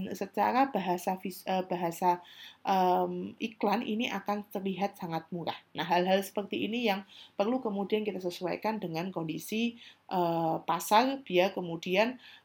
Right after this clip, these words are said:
eh, kalau anak muda harapannya gimana caranya sih lebih ris-, eh, lebih sering, eh, memakai produk, eh, asuransi, salah satunya dengan, eh, dipecah harganya menjadi lebih murah agar, eh,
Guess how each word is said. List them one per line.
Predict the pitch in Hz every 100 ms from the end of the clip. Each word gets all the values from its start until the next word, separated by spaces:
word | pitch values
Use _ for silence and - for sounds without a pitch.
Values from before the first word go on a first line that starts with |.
| -
eh, | 190 180 170
kalau | 175 175 175
anak | 165 175 233
muda | 339 - 196 233
harapannya | 196 170 160 170 180 226
gimana | 220 180 180
caranya | 175 175 180 226 294
sih | 285 247
lebih | 247 - 180 175 - - - _
ris-, | - 196 - -
eh, | 190 185 180
lebih | 190 190
sering, | - 185 220 247 240 -
eh, | 180
memakai | 175 175 170 - 208 233 226
produk, | 175 165 185 202 - - _ -
eh, | 165 165 165
asuransi, | - - 190 226 226 180
salah | 156 147
satunya | 160 165 185 196
dengan, | - 165 165 190
eh, | 214 175 -
dipecah | - 156 - 185
harganya | 151 156 160 185
menjadi | 165 160
lebih | 165 -
murah | 147 156 - 160
agar, | - 185 220 - - - _ 170
eh, | 160